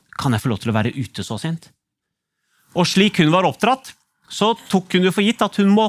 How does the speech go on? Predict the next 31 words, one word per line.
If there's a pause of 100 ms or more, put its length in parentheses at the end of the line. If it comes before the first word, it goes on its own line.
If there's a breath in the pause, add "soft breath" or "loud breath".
(120)
komme
til
mannen
og
spørre
om
lov. (680)
Og
slik
jeg
var
oppdratt, (340)
så
tok
jeg
det
for
gitt
at
det
var
min
lov (100)
å
gi. (960)
Og
så
plutselig
sitter
du
da